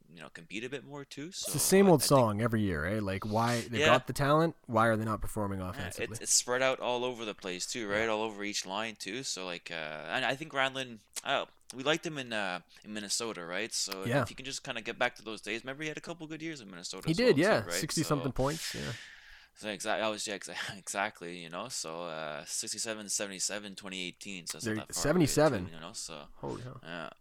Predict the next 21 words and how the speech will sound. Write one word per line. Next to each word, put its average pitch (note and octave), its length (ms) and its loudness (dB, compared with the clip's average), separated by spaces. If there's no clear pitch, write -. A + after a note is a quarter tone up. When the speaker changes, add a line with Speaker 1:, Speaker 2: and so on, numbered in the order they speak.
Speaker 1:
So - 200 -12
Speaker 2:
Yeah. G2+ 80 -8
Speaker 1:
yeah, G#2 120 -4
so, F#2+ 200 -8
yeah, F#2+ 120 -8
si-, - 280 -2
no, A#2 100 -10
sixty-seven C3+ 720 0
points B2+ 200 -4
in G2+ 120 -12
seventy-seven G2 600 -2
games. F2 240 -6
Speaker 2:
Oh, D3+ 480 10
Speaker 1:
So B2+ 80 2
Speaker 2:
okay, A#2 200 2
Speaker 1:
it's F#2 160 -2
Speaker 2:
right. G2 100 4
Speaker 1:
still, A2+ 120 -2
Speaker 2:
Still, G3+ 220 8
that's, F#2 140 -2
Speaker 1:
yeah, F2+ 60 0